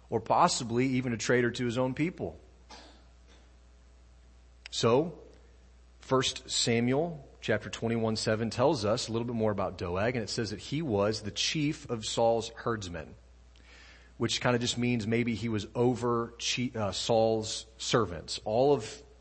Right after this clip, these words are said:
Saul's servants, Doeg was the captain of. So this guy,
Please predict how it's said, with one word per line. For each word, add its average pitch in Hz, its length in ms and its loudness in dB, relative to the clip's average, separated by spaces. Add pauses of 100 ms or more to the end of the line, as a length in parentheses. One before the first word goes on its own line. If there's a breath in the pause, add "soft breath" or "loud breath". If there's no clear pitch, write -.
(680)
Saul's 127 300 2
servants, 95 460 0
Doeg 110 460 4
was 95 160 -4
the 101 80 -4
captain 104 440 -2
of. 90 340 -4
So 98 360 0 (440 loud breath)
this 180 260 4
guy, 90 640 2